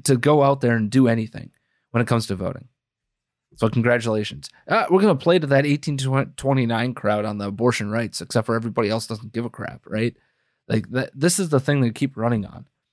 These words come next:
And in fact, here in Illinois, Pat, you gotta laugh at this. And I think you might have seen this headline,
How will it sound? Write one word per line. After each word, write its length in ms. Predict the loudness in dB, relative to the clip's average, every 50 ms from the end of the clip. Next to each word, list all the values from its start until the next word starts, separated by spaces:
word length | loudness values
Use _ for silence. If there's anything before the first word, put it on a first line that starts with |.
| _ _ _ _ _ _ 0
And 100 | 0 2
in 60 | 2
fact, 220 | 2 0 -2 2 4
here 140 | 4 4
in 60 | 4 4
Illinois, 460 | 4 4 4 4 4 4 4 4 2
Pat, 300 | 2 0 -4 -6 -8 -12 _ _ _ _ _ _ _ _ _ _ _ _ _ _ _ _ -12 -6 -2
you 60 | 0
gotta 160 | 2 4 4 4
laugh 240 | 4 2 2 0 -4
at 80 | -8 -6
this. 300 | -6 -6 -6 -8 -12 -14 _ _ _ -4 0
And 80 | 2
I 80 | 2 2
think 360 | 2 2 2 2 2 0 -4 -2
you 120 | 2 4 6
might 160 | 6 6 6
have 100 | 4 2
seen 220 | 2 2 2 4 4
this 180 | 2 0 0
headline, 460 | 0 0 0 0 -2 -6 -10 -12 -14